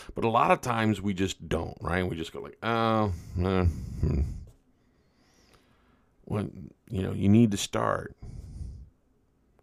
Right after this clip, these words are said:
I need to start. I look, I, I just did for, I've been looking for almost a week now.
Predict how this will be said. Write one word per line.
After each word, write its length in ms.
I 140
need 160
to 80
start. 420
I 100
look, 220
I, 160
I 100
just 280
did 260
for, 340
I've 120
been 200
looking 320
for 280
almost 460
a 40
week 460
now. 600